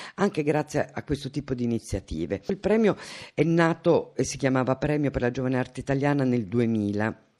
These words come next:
e per sostenere appunto la creatività contemporanea più gio-, più giovane. E, mm, il premio voleva essere, vuole essere un importante momento proprio per il riconoscimento degli artisti più significativi della scena nazionale.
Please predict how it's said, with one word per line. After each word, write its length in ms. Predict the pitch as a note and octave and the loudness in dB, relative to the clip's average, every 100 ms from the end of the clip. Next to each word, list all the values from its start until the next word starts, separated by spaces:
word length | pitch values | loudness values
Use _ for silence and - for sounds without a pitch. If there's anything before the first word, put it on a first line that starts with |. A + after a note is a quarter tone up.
| - | -2
e 100 | C#3 | 0
per 180 | C#3+ | 0
sostenere 520 | A#2+ A#2+ - C#3 B2+ A#2+ | 0 -4 0 2 2 0
appunto 400 | - C3 A2 A#2+ - - - | -2 -6 -4 -6 -8 -18 -4
la 140 | C3 | -2
creatività 720 | - B2 A#2 C#3+ A2+ A2+ C3+ | 0 -2 -2 0 0 0 -2
contemporanea 680 | C3 A#2+ C3 G2 A#2+ A2+ A2 | 0 -2 -4 -4 -2 0 0
più 180 | - A2+ | -2 -8
gio-, 300 | F2+ F#2+ A2 - | -6 -4 -2 -2
più 140 | - B2 | -2 -2
giovane. 460 | G2+ G2 E2+ A#2 A2+ - - - - | 2 0 0 -2 -4 -12 -14 -14 0
E, 140 | G#3 | 2
mm, 320 | E3 F3 F#3+ F#3 | 2 0 0 2
il 160 | - - | -2 0
premio 320 | F#3+ G3+ G3 | 0 2 4
voleva 320 | E3 D#3+ D3 | 4 4 4
essere, 480 | C#3 B2+ - B2+ A#2 | 4 2 0 0 2
vuole 240 | A#2 D#3+ | 2 2
essere 420 | F3 - - C#3+ - | 2 2 2 2 0
un 120 | E3+ | 0
importante 500 | D3+ - D#3+ F#3+ - | 0 -2 -4 -4 0
momento 500 | D#3+ D#3+ F3 - D3 - - | 0 0 -2 -2 -4 -4 -4
proprio 260 | G3 F#3 | -2 -2
per 120 | E3 D3+ | -4 -2
il 60 | |
riconoscimento 680 | D3 D3 D3+ C#3 D#3 D#3+ B2+ | -2 -2 -4 -4 -2 -2 -2
degli 240 | B2+ C3+ D3+ | -4 -2 -2
artisti 500 | C#3+ - F3 D#3+ D#3+ - - - - | -4 -6 -4 -4 -6 -12 -16 -18 -6
più 180 | G3 | -2
significativi 840 | G3 - E3+ E3 D3 F3+ E3+ E3+ D3+ | 0 0 0 0 0 -2 0 0 2
della 160 | B2+ | 2
scena 300 | B2 - C3 | 0 0 -2
nazionale. 800 | B2 A#2+ - A#2+ A2 F#2+ F2 G#2 | -2 -2 -2 -2 -2 -2 -2 -4